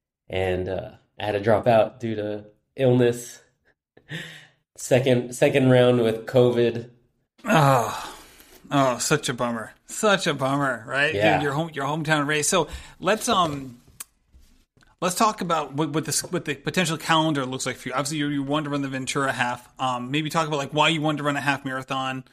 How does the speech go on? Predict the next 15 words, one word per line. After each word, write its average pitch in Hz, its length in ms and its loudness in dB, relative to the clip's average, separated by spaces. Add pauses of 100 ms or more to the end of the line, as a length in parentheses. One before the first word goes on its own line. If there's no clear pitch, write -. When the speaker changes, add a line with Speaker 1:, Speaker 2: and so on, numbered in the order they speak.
(240)
Speaker 2:
at 131 200 -4
this 165 160 -2
point 175 340 -4
in 185 60 -2
the 185 80 -2
year 240 280 2
and 185 120 -2
how 185 240 0
you're 170 260 -2
projecting 160 560 -2
out 151 320 0 (180)
the 156 100 2
races 156 540 0
that 143 200 0
you're 135 320 -2